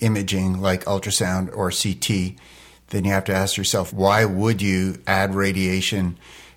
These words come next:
to this individual if it's not gonna give you a definitive diagnosis? That said, in the real world, there are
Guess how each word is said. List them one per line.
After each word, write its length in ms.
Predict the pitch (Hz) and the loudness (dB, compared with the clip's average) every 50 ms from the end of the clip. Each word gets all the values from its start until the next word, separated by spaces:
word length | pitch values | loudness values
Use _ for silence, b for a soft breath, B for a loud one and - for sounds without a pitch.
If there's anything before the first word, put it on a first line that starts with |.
| B B | B B
to 140 | - 120 101 | 0 0 0
this 200 | 92 98 - - | 2 0 0 0
individual 720 | 101 95 95 87 90 95 90 98 101 95 95 95 85 82 - - - - B B B B B B B | 0 0 0 0 0 -2 0 0 0 0 0 0 -2 -6 -10 -18 -20 -20 B B B B B B B
if 160 | - 113 - | -6 -4 -2
it's 160 | 110 95 - - | -2 -2 0 0
not 200 | 107 95 98 - | 0 0 0 0
gonna 180 | 107 95 92 - - - - - | 0 -2 -2 -4 -6 -14 -6 -2
give 160 | - 107 90 | -2 -2 0
you 120 | 101 95 92 | 0 0 0
a 60 | 92 | 0
definitive 580 | 87 95 - - 113 95 95 95 87 87 82 - | -2 -4 -4 -2 0 0 0 0 0 -2 -4 -4
diagnosis? 760 | - 98 95 92 87 85 98 98 95 - - 92 - - - - B B B B B B B B B B B | -2 -2 -2 -2 -2 -2 -2 0 0 -2 -2 -2 -2 -2 -2 -4 B B B B B B B B B B B
That 240 | B 117 113 117 - | B 4 4 4 2
said, 440 | - - 117 107 104 107 110 120 - - - - _ _ _ - - | 2 2 4 4 2 2 0 -4 -10 -18 -20 -20 _ _ _ -4 0
in 140 | 127 104 | 2 2
the 80 | 95 95 | 2 2
real 320 | 95 101 110 123 123 120 | 2 4 6 6 6 6
world, 560 | 113 104 104 101 104 104 110 107 117 - - 120 | 6 4 4 4 4 2 2 0 -4 -8 -6 -2
there 160 | 110 98 95 | 0 2 2
are 420 | 98 101 98 95 95 92 87 87 | 2 2 2 2 0 -2 -6 -8